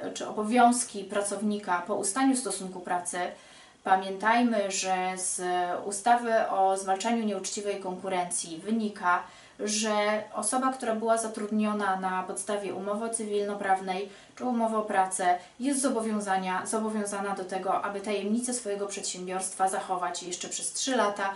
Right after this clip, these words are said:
od daty ustania stosunku pracy bądź innego stosunku cywilnoprawnego.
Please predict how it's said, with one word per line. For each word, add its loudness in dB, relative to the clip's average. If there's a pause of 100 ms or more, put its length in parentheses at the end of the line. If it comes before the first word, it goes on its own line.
(280)
od 0
daty 2
ustania -6
stosunku -10
pracy -2
bądź -2
innego -6
stosunku -6
cywilnoprawnego. -8